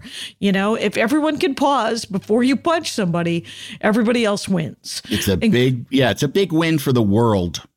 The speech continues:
Speaker 2: for the
Speaker 1: Right.
Speaker 2: planet. Yeah.
Speaker 1: Yeah, and yourself, because then you don't get locked up 'cause you're an adult.
Speaker 2: Yeah.
Speaker 1: Uh, 'cause there's no hitting in grown-up land.
Speaker 2: Mm-mm.
Speaker 1: Uh, I, uh, I put hands on a, on a, um,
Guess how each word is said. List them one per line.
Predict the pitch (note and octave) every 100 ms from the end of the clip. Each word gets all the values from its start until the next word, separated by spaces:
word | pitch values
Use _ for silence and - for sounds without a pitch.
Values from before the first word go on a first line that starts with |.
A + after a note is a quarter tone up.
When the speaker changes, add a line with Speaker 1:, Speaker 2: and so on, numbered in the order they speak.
| _
Speaker 2:
for | -
the | G#2+
Speaker 1:
Right. | G#2+ B3+
Speaker 2:
planet. | - A2+ B2 A2 E2 -
Yeah. | F#2+ G2 E2+ E2 -
Speaker 1:
Yeah, | C4+ G#3+ -
and | C#4 E4+ F4+
yourself, | C#4 C4+ - G4 A3+ G#3+
because | - A3 A3 -
then | A#3+ B3
you | A#3
don't | G#3 F#3
get | G3+
locked | F#3+ D#3+ -
up | E3+ D#3+
'cause | F#3 D#3+
you're | D#3+
an | D#3+
adult. | D#3+ - - - - - -
Speaker 2:
Yeah. | F#3 -
Speaker 1:
Uh, | E4 D#4
'cause | - A3 G3+
there's | G#3 -
no | C4+
hitting | A3+ D4+ B3
in | G#3+
grown-up | F#3 G#3+ G#3 -
land. | D#3 - - -
Speaker 2:
Mm-mm. | C3+ C3+ A2 -
Speaker 1:
Uh, | A3 A3+ A3 - G#3+ - _ - - A#3
I, | - B3 C4
uh, | C4 A3+ -
I | A#3+
put | - F4 C#4
hands | C4+ D4 C#4 G#3
on | G3+ G#3+
a, | G3 F#3
on | G3 F#3+
a, | F3 E3 -
um, | - E3 D#3 D3 D3